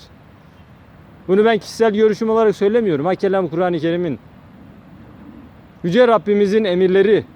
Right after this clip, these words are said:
bu yönde olduğu için söylüyoruz. İnşallah insanlar alemlere rahmet olarak gönderilen Peygamber Efendimizin sünneti seniyesinden, ha kelam Kur'an-ı Kerim'in emirlerinden ayrılmaz. Her zaman onların izinden gider.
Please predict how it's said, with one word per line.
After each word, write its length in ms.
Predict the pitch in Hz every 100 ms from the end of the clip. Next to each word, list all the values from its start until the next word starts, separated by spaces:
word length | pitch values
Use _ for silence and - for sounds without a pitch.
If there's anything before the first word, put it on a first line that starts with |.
| - - - - - -
bu 80 | 190
yönde 280 | 214 208 196
olduğu 200 | 196 202
için 220 | 208 196
söylüyoruz. 440 | - 139 117 107 - - - - - - - - - - -
İnşallah 360 | 165 - 180 196
insanlar 440 | 175 175 180 180 135 - - - - - - - - -
alemlere 600 | 170 180 190 190 190 202
rahmet 340 | 185 160 190 170
olarak 320 | 170 175 -
gönderilen 520 | 165 156 156 156 139
Peygamber 460 | 160 165 180 180 165
Efendimizin 640 | 143 156 156 151 170 - - -
sünneti 440 | - 165 165 190
seniyesinden, 680 | 170 160 151 139 151 156 139 - - - - - - - - -
ha 100 | 233
kelam 380 | 233 208 220 180
Kur'an-ı 340 | 185 190 196
Kerim'in 300 | 165 190 196
emirlerinden 580 | 175 170 165 165 175 180
ayrılmaz. 520 | 175 165 165 196 -
Her 100 | 214
zaman 400 | 180 175 190 214 - - -
onların 320 | 170 175 190 185
izinden 360 | 156 170 170
gider. 220 | 156 117